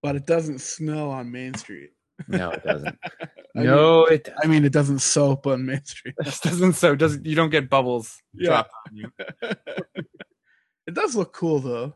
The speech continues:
Speaker 1: Like,
Speaker 2: Yeah.
Speaker 1: have you, have you seen it before?
Speaker 2: I've seen video of it.
Speaker 1: Yeah, it's
Speaker 2: I've
Speaker 1: pretty,
Speaker 2: not
Speaker 1: it's
Speaker 2: been.
Speaker 1: pretty
Speaker 2: Yeah.
Speaker 1: neat. Like, I mean, obviously it's not real snow, but when you're looking, like, depth-wise through it,
Speaker 2: Yeah.
Speaker 1: it, it looks like it could be snow falling. It's,
Speaker 2: Yeah.
Speaker 1: it's
Speaker 2: I
Speaker 1: good.
Speaker 2: was at Busch Gardens Williamsburg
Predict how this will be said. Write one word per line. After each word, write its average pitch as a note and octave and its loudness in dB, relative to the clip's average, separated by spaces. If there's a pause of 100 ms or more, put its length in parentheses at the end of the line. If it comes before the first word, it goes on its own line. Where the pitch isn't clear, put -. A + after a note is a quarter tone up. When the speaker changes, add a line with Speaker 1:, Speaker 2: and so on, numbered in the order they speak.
(140)
Speaker 1:
Like, C3 -12
Speaker 2:
Yeah. D4+ 0 (680)
Speaker 1:
have D#3 -2
you, E3 -2
have E3+ -4
you F3 -2
seen F3 -6
it F#3 -8
before? G#3 -8
Speaker 2:
I've E3+ 2
seen G#3 2
video F#3+ 4
of G2+ 0
it. C#3 -2
Speaker 1:
Yeah, A3+ 0
it's D#3 -6
Speaker 2:
I've D3 -18
Speaker 1:
pretty, A#3+ -2
Speaker 2:
not D3+ -6
Speaker 1:
it's E3+ -8
Speaker 2:
been. D3+ -16
Speaker 1:
pretty C#4 -6
Speaker 2:
Yeah. D#3 -4
Speaker 1:
neat. D#3+ -6
Like, C#3+ -10 (300)
I E3 -6
mean, D#3+ -2
obviously D3 -2
it's C3+ -6
not D3+ -6
real C3+ -4
snow, D3+ -4
but C3+ -4
when C#3+ -4
you're D3+ -4
looking, C#3+ -6
like, C3 -6 (280)
depth-wise D3+ 0
through E3+ -4
it, G3+ -10 (220)
Speaker 2:
Yeah. B2+ 0
Speaker 1:
it, F3 -2
it G#3+ 0
looks F4 -4
like C4+ -2
it D3 -12
could C#3+ -2
be C3 -2
snow A#2 -10
falling. A#2+ -12 (180)
It's, C3+ -10
Speaker 2:
Yeah. C3+ -12
Speaker 1:
it's - -20
Speaker 2:
I E3 4
Speaker 1:
good. G3 6
Speaker 2:
was G#3+ 4
at G#3 2 (400)
Busch F#3 2
Gardens E3 2
Williamsburg C3+ 0